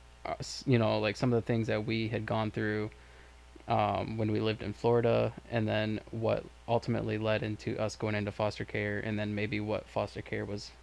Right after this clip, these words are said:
like for, you know, you. And, um, I'll eventually get into what foster care was like for me, but I'll probably do that in a separate episode. <clears throat> So, with that being said, um, Michael and I grew up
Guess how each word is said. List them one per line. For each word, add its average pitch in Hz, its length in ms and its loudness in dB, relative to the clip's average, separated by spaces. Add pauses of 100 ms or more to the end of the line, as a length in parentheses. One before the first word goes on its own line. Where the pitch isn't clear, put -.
(100)
like 101 280 -4
for, 104 320 -4 (100)
you 123 160 -4
know, 101 120 -6
you. 104 580 -2
And, 104 260 -6 (840)
um, 120 600 0 (560)
I'll 120 140 6
eventually 104 380 2
get 104 160 0
into 104 420 -2
what 101 160 -2
foster 101 260 -4
care 101 140 -6
was 104 140 -4
like 98 160 -4
for - 100 -6
me, 104 200 -2
but 104 120 -2
I'll 101 80 0
probably 104 300 0
do 104 100 -4
that 104 160 -2
in - 60 -6
a 113 40 -2
separate - 520 2
episode. 117 580 0 (160)
<clears throat> 165 540 10 (640)
So, 117 360 6 (560)
with 131 80 8
that 143 120 12
being 117 200 10
said, 117 440 4
um, 113 600 8 (560)
Michael 151 280 8
and 156 100 10
I 135 320 8 (340)
grew 127 240 10
up 117 300 8